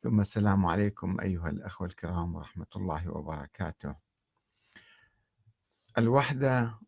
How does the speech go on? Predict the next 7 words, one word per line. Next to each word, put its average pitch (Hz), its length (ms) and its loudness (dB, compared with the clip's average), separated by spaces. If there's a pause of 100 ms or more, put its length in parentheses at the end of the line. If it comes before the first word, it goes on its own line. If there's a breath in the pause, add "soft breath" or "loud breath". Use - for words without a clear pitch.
(120)
والشورى، 107 1000 2 (1300 soft breath)
آه، 98 360 6
موضوعان 107 640 8
مهمان 117 680 8
عبر 104 260 4
التاريخ 92 560 2
الإسلامي، 87 800 2